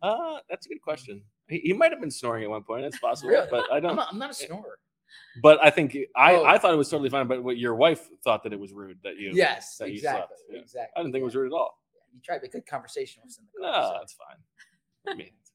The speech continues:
Speaker 1: you, how could you, how could you top a podcast in terms of a conversationalist?
Speaker 2: <laughs> Fair.
Speaker 1: Okay. Uh, yeah. Wow. Really news heavy start to this
Speaker 2: <laughs>
Speaker 1: episode.
Speaker 2: This is what happens when you get the. So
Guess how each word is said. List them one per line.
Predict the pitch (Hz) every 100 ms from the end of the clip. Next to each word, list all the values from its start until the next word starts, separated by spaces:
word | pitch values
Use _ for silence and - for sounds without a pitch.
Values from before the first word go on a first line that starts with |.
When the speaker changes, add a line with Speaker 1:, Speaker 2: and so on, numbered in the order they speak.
| -
Speaker 1:
you, | 120 -
how | 139
could | 147 127
you, | 127
how | 143
could | 139 127
you | 123
top | - 107 107 - _ _ _ 110
a |
podcast | 110 113 113 101 90 95 107
in |
terms | 101 101 -
of | 92
a |
conversationalist? | - 98 90 107 104 78 - - 554 523
Speaker 2:
<laughs> | 220 233 175 - _ _ _ _ _ _ _ -
Fair. | 131 - _ _ _ 285 - 392 _ -
Speaker 1:
Okay. | - _ _ _ _ _ _
Uh, | 131 135 139 139 139 131 - _ -
yeah. | 139 120
Wow. | 113 113 101 98
Really | 110 156 175
news | 123 127 139
heavy | 123 120 113 101
start | - 123 120
to | -
this | 269
Speaker 2:
<laughs> | 427 -
Speaker 1:
episode. | 339 104 - - - - - - - -
Speaker 2:
This | 240
is |
what | 233
happens | 226 226 185
when | 196
you | 196
get | 185 185
the. | 170 - _ _ _
So | - 196 170 160 -